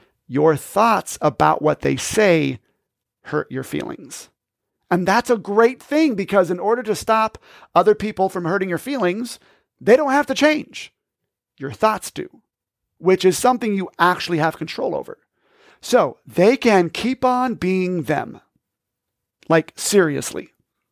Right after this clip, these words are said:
Other people won't always see the value you bring, but that doesn't make you less valuable. That just makes you buried treasure. So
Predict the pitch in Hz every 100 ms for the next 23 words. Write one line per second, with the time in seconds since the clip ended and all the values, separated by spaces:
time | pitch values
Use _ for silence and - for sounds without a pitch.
0 | _ - - - _ 165 190 269 277 196
1 | 190 175 180 185 151 175 180 151 - 180
2 | 175 160 120 151 160 165 151 139 151 147
3 | 139 156 135 202 165 67 - _ _ _
4 | _ - - 180 - 226 233 185 190 -
5 | 190 156 156 143 131 170 165 139 - -
6 | _ _ _ _ _ _ _ _ 147 202
7 | 185 160 147 - 185 143 120 139 131 -
8 | 147 - - _ _ _ _ _ _ -
9 | - - 202